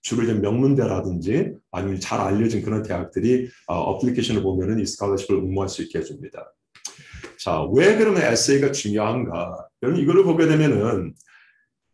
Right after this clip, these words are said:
애플리케이션 리뷰어들이 이 대학 원서를 리뷰한다고 그랬었을 적에 성적 점수 뭐 이것만 보는 게 아니거든요. 여기에 보게 되면은 who is this student?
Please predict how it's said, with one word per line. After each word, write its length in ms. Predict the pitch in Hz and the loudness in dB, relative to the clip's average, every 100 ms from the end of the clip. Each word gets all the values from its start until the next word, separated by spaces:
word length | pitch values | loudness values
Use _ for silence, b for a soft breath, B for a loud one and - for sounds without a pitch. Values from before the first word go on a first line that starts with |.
| _ _ _ _ _ _ _ _ _ _ - | _ _ _ _ _ _ _ _ _ _ -4
애플리케이션 520 | 113 147 185 214 240 | -2 0 2 2 2
리뷰어들이 680 | 175 151 139 135 147 123 113 123 | 4 4 6 6 6 4 4 0
이 80 | |
대학 300 | 120 120 107 | 0 0 0
원서를 400 | 98 120 - 143 107 | 0 0 2 0 2
리뷰한다고 600 | 104 127 131 135 131 104 | 0 0 0 2 2 2
그랬었을 420 | 95 90 - 85 | 0 -2 -4 -4
적에 400 | 85 92 117 - - | -4 -2 -2 -2 -6
성적 540 | - - 175 170 175 | -6 -2 2 2 2
점수 680 | - 101 110 - 117 80 - 117 | 0 -2 -2 -2 -2 -2 -2 -2
뭐 100 | 123 | 0
이것만 400 | 131 147 175 - | 0 2 2 0
보는 200 | 107 113 | -2 -2
게 80 | |
아니거든요. 800 | 123 - - 110 - - - - - b b b - | -4 -8 -10 -8 -6 -6 -10 -16 -20 b b b 2
여기에 300 | 143 147 196 | 6 8 6
보게 200 | 170 139 | 6 4
되면은 600 | - 98 113 160 160 156 - | 2 0 0 -2 -4 -8 -4
who 180 | 180 165 | 2 4
is 180 | 208 - | 4 0
this 240 | - - | -6 -8
student? 340 | - - - | -10 -12 -12